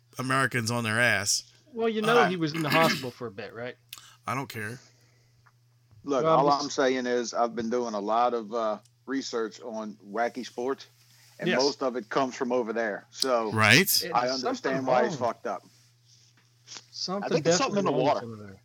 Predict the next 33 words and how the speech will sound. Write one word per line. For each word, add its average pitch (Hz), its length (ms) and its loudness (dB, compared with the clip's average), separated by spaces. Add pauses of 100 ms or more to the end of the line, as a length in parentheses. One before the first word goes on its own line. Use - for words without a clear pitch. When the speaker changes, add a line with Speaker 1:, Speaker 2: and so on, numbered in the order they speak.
(400)
Speaker 2:
there. 135 80 -8
Yeah, 139 240 -6 (340)
could 220 180 -8
be. 120 180 -8 (360)
Wasn't 277 380 6
it - 160 0
a, 180 80 2
uh, 156 120 6
speaking - 280 -6
of 165 80 -4
wacky 156 340 2
sports, 143 340 -2
since 139 120 -10
we're 143 80 -4
just 131 180 -8
talking 131 400 -4 (200)
just - 240 -8 (600)
randomly 143 400 2
here, 123 180 0 (420)
um, 147 300 6 (120)
was, 190 300 4
did 160 260 -4
you 220 80 2
hear, 240 240 2
I 196 60 4
think 254 180 0
it - 40 -6
was 165 140 -2
a 135 40 -6
Canadian 151 480 0
team, 123 240 -4
big 120 180 -2
surprise 113 480 -2